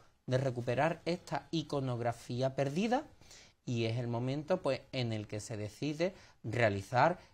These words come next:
eh, con mucho acierto y encargárselo a uno de los grandes imagineros del momento, pues, eh, el Cristo de la Sangre. Si te das cuenta, pues, esa gran presencia, ¿no? Que no es lo usual,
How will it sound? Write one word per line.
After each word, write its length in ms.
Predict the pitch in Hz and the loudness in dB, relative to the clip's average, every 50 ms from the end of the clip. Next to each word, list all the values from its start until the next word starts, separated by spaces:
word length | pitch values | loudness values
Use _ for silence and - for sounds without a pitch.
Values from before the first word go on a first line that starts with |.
| _ _ | _ _
eh, 260 | - 113 113 113 - - | -6 -4 -4 -4 -6 -2
con 180 | - 147 135 120 | 2 4 4 4
mucho 320 | 117 127 143 143 - 170 | 4 0 0 -2 -2 -4
acierto 420 | 147 - - 180 180 175 165 - 117 | -4 -2 0 0 0 0 0 -2 -2
y 100 | 110 107 | -2 -2
encargárselo 800 | 104 107 - 110 107 113 139 151 151 - - 120 110 107 - - _ | -4 0 0 0 0 2 0 0 0 -2 -4 -4 -2 -2 -4 -2 _
a 80 | 135 127 | 2 2
uno 300 | 123 135 160 170 165 143 | 2 2 0 0 0 -2
de 120 | 120 110 | -2 -2
los 160 | 104 104 98 | -2 -4 -4
grandes 440 | 107 110 113 113 117 117 123 123 120 | -2 -2 -2 -2 -2 -2 -4 -4 -4
imagineros 720 | 123 117 117 120 123 127 123 123 135 156 151 131 113 104 | -4 -4 -4 -4 -4 -2 -2 0 -2 0 0 -2 -4 -4
del 140 | 101 101 101 | -6 -8 -6
momento, 520 | 101 107 113 135 151 156 147 151 - 170 175 - - - _ _ _ | -6 -4 -2 0 -2 -2 -2 -2 -2 -4 -4 -4 -18 -20 _ _ _
pues, 200 | 135 117 95 - - - - _ _ _ _ | 2 2 2 2 -6 -18 -20 _ _ _ _
eh, 360 | - 117 110 107 107 104 107 - | -2 0 0 0 -2 -4 -6 -4
el 220 | 120 113 104 98 - | -2 -2 -2 -2 -4
Cristo 340 | - 104 101 - - 117 | -4 -6 -6 -6 -6 -8
de 120 | 101 101 101 | -6 -6 -6
la 120 | 98 98 | -6 -8
Sangre. 460 | - - 151 165 160 123 104 92 90 - - _ _ - - _ | -4 -2 -2 -2 -2 -2 -4 -6 -8 -10 -16 _ _ -20 -20 _
Si 180 | - - 123 | -8 -6 -4
te 120 | 110 123 113 | -2 0 0
das 140 | 110 113 - | -2 -2 0
cuenta, 440 | - 151 156 165 160 - 185 180 | 0 0 0 0 0 0 -2 0
pues, 180 | - - 113 104 - - - _ _ _ _ _ | 2 -2 -2 -2 -6 -14 -20 _ _ _ _ _
esa 540 | 160 175 185 - - - 175 156 - - - - | 2 2 2 2 2 4 4 4 4 2 -6 -12
gran 420 | - 127 127 135 151 165 180 185 165 | -6 -2 4 6 6 6 6 2 -2
presencia, 960 | - - 117 107 101 - - 127 131 139 135 123 127 - - 113 104 95 90 - _ _ _ _ _ | -4 -4 -4 -4 -4 -2 0 2 2 2 2 0 -2 -4 -8 -6 -6 -6 -8 -12 _ _ _ _ _
¿no? 220 | 113 117 139 - - - - _ | -2 -2 -2 -2 -6 -16 -18 _
Que 140 | - 131 113 | -4 -2 -2
no 160 | 117 127 151 | 0 0 0
es 40 | 160 | 0
lo 120 | 147 120 | 0 0
usual, 480 | 123 117 - - 117 113 127 139 123 | -2 -2 -4 -6 -2 0 2 2 0